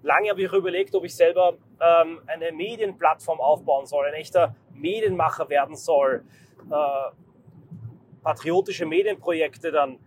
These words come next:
übernehmen als Chefredakteur. Aber auch das ist natürlich einem Martin Sellner, erneut Being Martin Sellner, nicht möglich. Denn wenn ich um ein Presseinterview anfrage,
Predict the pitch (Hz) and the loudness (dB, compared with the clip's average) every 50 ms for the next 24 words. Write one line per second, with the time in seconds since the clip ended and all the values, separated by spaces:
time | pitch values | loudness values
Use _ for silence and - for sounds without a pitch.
0 | _ _ - - - 190 170 165 180 165 165 175 190 196 190 185 160 147 139 135 | _ _ -20 -14 -10 -6 -2 -2 0 0 0 0 0 2 2 2 2 2 0 -2
1 | 151 - - 185 190 175 - - 180 170 156 156 151 - - 151 147 135 123 113 | -4 -2 -2 -2 -2 -2 -4 -6 -4 -2 -2 -2 -4 -4 -10 -6 -4 -2 0 0
2 | 101 - _ _ _ _ _ - - - - - - _ - - - - - - | -2 -4 _ _ _ _ _ -20 -20 -16 -16 -16 -16 _ -20 -20 -20 -14 -4 2
3 | 135 156 170 165 165 170 185 185 - - _ - _ _ - 156 - - - 175 | 4 6 6 6 8 6 6 6 2 -6 _ -20 _ _ -2 -2 -2 0 0 2
4 | 185 202 - 254 196 - 180 156 - 143 135 131 - - - 147 143 139 139 135 | 2 2 0 -2 -6 -6 -6 -10 -10 -10 -12 -12 -12 -10 -8 -8 -8 -8 -10 -12
5 | 123 107 _ _ - 147 131 139 143 156 135 - 147 143 147 160 170 185 175 143 | -14 -20 _ _ -4 -2 -2 -2 -2 -6 -10 -8 -6 -6 -6 -4 -4 -4 -4 -4
6 | 143 139 135 156 165 - _ - 175 175 175 170 165 151 143 147 160 156 131 127 | -2 -2 -2 -2 -2 -4 _ -14 -12 -10 -8 -4 -2 -2 -2 -2 -4 -8 -10 -6
7 | 143 139 143 147 143 143 120 - 135 135 139 143 - - 170 208 220 - _ _ | -6 -6 -6 -8 -12 -12 -16 -16 -14 -12 -12 -12 -8 -6 -6 -6 -6 -8 _ _
8 | _ _ _ _ _ _ _ - 170 156 151 151 151 _ _ _ - 165 160 156 | _ _ _ _ _ _ _ -4 -2 -2 -2 -4 -8 _ _ _ -4 -4 -4 -4
9 | - - 240 233 - - - _ - - _ _ _ _ _ - - _ _ - | -4 -8 -10 -10 -10 -12 -20 _ -20 -20 _ _ _ _ _ -20 -20 _ _ -12
10 | 180 175 165 156 147 147 - - 165 196 196 190 - 202 170 160 135 160 139 139 | -8 -4 -4 -4 -4 -6 -8 -2 -2 -2 0 0 -4 -4 -4 -4 -8 -8 -8 -6
11 | 143 151 - 139 151 151 143 - - - 127 120 120 117 110 120 113 107 98 | -6 -4 -4 -4 -6 -6 -8 -12 -8 -4 -2 -2 -2 -2 -4 -6 -6 -6 -6